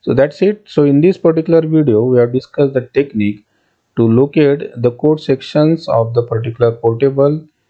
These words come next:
executable file associated with the running process, and once we have detected the code section, then we can check the presence of malicious code. If a malicious code have been injected into the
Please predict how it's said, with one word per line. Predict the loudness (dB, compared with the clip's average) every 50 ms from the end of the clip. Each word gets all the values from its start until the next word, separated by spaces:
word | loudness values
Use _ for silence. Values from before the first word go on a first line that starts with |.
| _ _ _ _ _ _ -4
executable | -4 -4 -2 -2 -2 0 2 2 2 2 0 0 0 -2 -2 -4 -4
file | -2 -2 -2 -2 -2
associated | -2 -4 -2 -2 -2 -4 0 -2 -4 -2 -4 -8 -10 -10
with | -20 -18 -4
the | -4 -2 0
running | 2 2 2 2 2 0 0
process, | -2 -2 -2 0 0 0 0 0 -2 -6 -14 _ _ _ _ _ _ _ _ -6
and | -4 -2 -2 -2 -2 -4 -6 -12 _ -16 -14 -8 -2
once | 0 0 0 -2 -2 0
we | 2
have | 2 2 2
detected | 0 -4 -2 -2 -2 -2 0 -4
the | -4
code | -2 0 -2 -2 -2
section, | -2 -6 -6 -6 -6 -10 -8 -6 -4 -2
then | -2 0 0 0
we | 0 0
can | -2 -2 0 0 -2 -4 -6
check | -2 0 0 0 0 -2 -8 -14 _ _ _ _ _ _ _ _ _ _
the | -4 -4 -4
presence | 0 0 0 0 2 0 -2 -2 -2 0
of | 0 0 2 2
malicious | 0 0 0 -2 -4 -6 -6 -4 -4 -4 -4 -4
code. | -6 _ 0 0 0 -2 -4 -8 _ _ _ _ _ _ _ _ _ _ _
If | -2 -2 -2 -2 -2
a | -4 -4
malicious | -2 -2 -2 -2 -2 -2 -2 -2 -4 -4 -4 -4
code | _ 0 0 0 0 0
have | -2 -2 -2
been | -2 -2 0
injected | 2 0 2 2 0 -2 -2 _ 0 0 0 0
into | -2 -2 -4 -4 -6 -8 -4
the | -4 -4